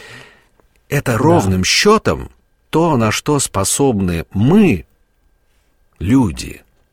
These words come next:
Speaker 1: без Бога. Наша задача поднять эту мойку каменную. И без Бога мы её не можем поднять. А с Богом она полетит в окно,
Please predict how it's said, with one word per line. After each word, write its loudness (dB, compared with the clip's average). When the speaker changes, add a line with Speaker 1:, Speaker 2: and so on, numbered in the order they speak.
Speaker 1:
без -2
Бога. -8
Наша -2
задача -2
поднять -2
эту -8
мойку -6
каменную. -12
И -8
без -6
Бога -4
мы -2
её -6
не -8
можем -10
поднять. -20
А -6
с -6
Богом -2
она -4
полетит -12
в -16
окно, -4